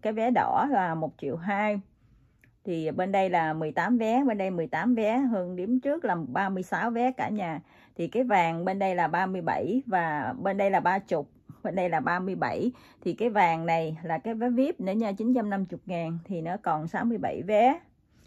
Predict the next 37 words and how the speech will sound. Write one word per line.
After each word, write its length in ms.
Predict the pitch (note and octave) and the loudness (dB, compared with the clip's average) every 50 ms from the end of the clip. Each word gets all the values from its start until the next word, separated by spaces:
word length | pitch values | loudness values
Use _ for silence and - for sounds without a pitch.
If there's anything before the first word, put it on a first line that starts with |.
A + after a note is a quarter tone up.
| - - _ _ _ | -20 -20 _ _ _
Và 240 | - - F3 E3 D#3+ | -4 0 2 2 0
xanh 380 | E3 - - G#3 G#3 G3+ G3+ G3+ | 0 0 0 0 0 0 -2 -2
này 260 | F3+ D#3+ D#3 E3 D#3+ | -2 -2 -2 -2 -2
thì 280 | E3+ E3 D#3+ E3 D#3+ D#3 | -4 -4 -4 -2 -4 -4
hai 220 | F3+ G#3 G3+ G3 | -4 -2 -2 -2
mươi 120 | G3 G3 G3+ | -2 -2 -4
hai 260 | G#3 A3 F#3+ F#3+ F#3+ | -2 -2 -2 -2 -2
với 80 | F#3 A3 | 0 -2
hai 160 | A#3+ A3+ F#3 | -2 -2 -2
mươi 140 | F3+ F3 F3+ | -2 -4 -2
bảy, 320 | - - - D2+ - A#3 B3 | -2 -2 -2 0 0 0 0
hai 100 | B3 G#3 | 0 0
mươi 100 | G3 G#3 | 0 -2
hai 120 | G#3 F#3 F#3+ | -2 -2 -2
với 100 | G#3 A3 | -2 -2
hai 100 | A#3 F#3+ | -2 -2
mươi 60 | F3+ | -2
bảy 160 | E3+ - - | -2 -2 -2
là 80 | F#3+ F#3 | -2 -2
bốn 200 | E3+ F3+ G3 A#3 | -2 -2 -2 -2
mươi 100 | G#3+ F3 - | -2 -4 -2
chín 320 | - G#3+ A3 C4+ E4 E4 D4 | -2 0 0 0 -2 -2 -4
và 340 | C4 G#3 F3+ D#3+ D#3+ D#3+ D#3 | -2 -2 -2 -2 -2 -4 -6
cái 140 | - A3 A#3 | -6 -6 -4
này 200 | A3+ G#3+ F3 D#3+ | -4 -4 -4 -4
là 240 | D#3+ D#3+ D#3 D#3 D#3+ | -4 -4 -4 -4 -4
hai 200 | F3+ G3+ F#3 F#3+ | -4 -4 -4 -4
mươi 180 | F3+ F3+ - - | -6 -6 -8 -6
tám 300 | - E3 E3+ F#3+ C4 C#4+ | -6 -4 -2 -2 -4 -4
với 120 | D4 C4+ | -4 -4
hai 200 | B3+ A#3 A3+ F3+ | -4 -4 -4 -6
mươi 160 | F#3+ F#3 F#3 F#3 | -6 -6 -8 -8
tám 260 | - F3+ F3+ A3+ C#4 | -6 -6 -2 -2 -2
là 120 | C#4+ F#3 | -2 -2
năm 220 | E3+ F3+ G3 E3+ F3+ | -4 -4 -6 -6 -6
mươi 120 | F#3+ F3 | -8 -8
sáu. 380 | - - G3 E3+ F3+ G#3+ C4 | -4 -4 -2 0 2 2 0